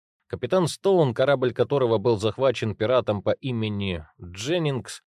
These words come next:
рассказывал, что с ним обращались по-человечески, и сообщил, что пираты не причиняют вреда англичанам.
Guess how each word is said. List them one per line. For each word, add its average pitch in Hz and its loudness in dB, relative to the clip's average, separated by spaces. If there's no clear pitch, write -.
рассказывал, 139 0
что - -6
с - -8
ним 160 -2
обращались 120 0
по-человечески, 117 -2
и - -16
сообщил, 117 -4
что 156 -4
пираты 156 0
не 139 -4
причиняют 127 -4
вреда 107 2
англичанам. 98 -4